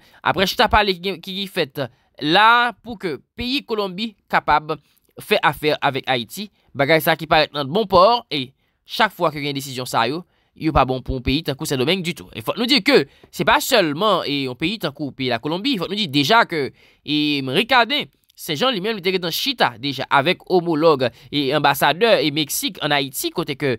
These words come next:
li menm ki se Danièl Albèrto Camara Avalòs,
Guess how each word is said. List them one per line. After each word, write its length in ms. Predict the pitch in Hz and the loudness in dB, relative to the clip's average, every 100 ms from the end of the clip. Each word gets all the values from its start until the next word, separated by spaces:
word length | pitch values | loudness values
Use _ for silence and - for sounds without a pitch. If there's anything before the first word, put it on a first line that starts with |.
| - _ | -6 _
li 140 | 127 165 | -4 2
menm 220 | 269 226 151 - _ _ | 2 4 2 0 _ _
ki 300 | 269 277 202 | 0 0 0
se 180 | - 180 147 | 2 2 2
Danièl 440 | 143 190 190 220 - | 2 2 2 0 2
Albèrto 480 | 180 170 180 160 151 | 2 2 -2 -4 -4
Camara 400 | 220 190 160 120 - | -2 0 0 -2 -2
Avalòs, 520 | 127 123 185 254 | -2 2 4 2